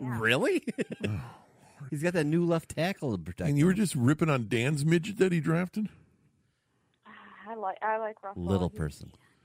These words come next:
Speaker 1: he's,
Speaker 3: Okay.
Speaker 1: he's gonna do good this year.
Speaker 2: Richie.
Speaker 3: <laughs> So you're taking Russell Wilson.
Speaker 1: Yep.
Speaker 3: Which really leaves me with my guy. Both of my guys.
Speaker 2: You're gonna go.
Speaker 3: I,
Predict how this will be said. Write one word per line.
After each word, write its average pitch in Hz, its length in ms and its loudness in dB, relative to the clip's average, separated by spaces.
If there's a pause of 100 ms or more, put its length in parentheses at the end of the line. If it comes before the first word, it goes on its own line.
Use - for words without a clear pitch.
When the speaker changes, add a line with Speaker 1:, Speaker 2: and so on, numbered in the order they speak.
Speaker 1:
he's, 294 220 -18
Speaker 3:
Okay. 123 140 0
Speaker 1:
he's 180 80 -6
gonna 330 260 -10
do 302 100 -10
good 277 240 -6
this 190 80 -12 (140)
year. 208 100 -6
Speaker 2:
Richie. - 460 -10
Speaker 3:
<laughs> - 1200 -12
So 160 80 2
you're 147 160 4
taking 143 320 2
Russell 127 340 4
Wilson. 95 460 0 (580)
Speaker 1:
Yep. 196 160 -12 (280)
Speaker 3:
Which 143 200 4
really 135 380 4
leaves 104 260 2
me 101 140 2
with - 160 -4
my 90 160 2
guy. 85 180 -2
Both 151 380 4
of 311 60 2
my 107 160 2
guys. - 440 -8 (380)
Speaker 2:
You're 101 180 0
gonna 92 140 -2
go. 80 160 -6 (1040)
Speaker 3:
I, 208 200 4